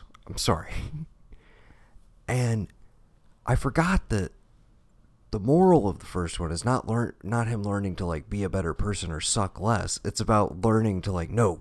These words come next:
fully lean into your ego and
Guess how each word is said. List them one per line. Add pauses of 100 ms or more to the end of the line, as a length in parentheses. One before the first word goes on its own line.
fully
lean
into
your
ego (840)
and